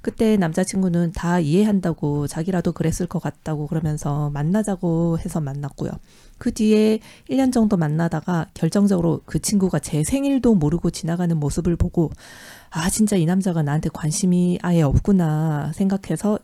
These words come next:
이야기하고 헤어졌습니다. 근데 그때가 복학하고 학교를 혼자 다닐 때라 너무 외로웠는데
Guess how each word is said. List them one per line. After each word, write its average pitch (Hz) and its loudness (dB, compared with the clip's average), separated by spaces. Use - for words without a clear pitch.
이야기하고 170 0
헤어졌습니다. 190 -2
근데 233 0
그때가 233 0
복학하고 208 0
학교를 233 2
혼자 254 4
다닐 185 0
때라 175 -2
너무 151 0
외로웠는데 170 0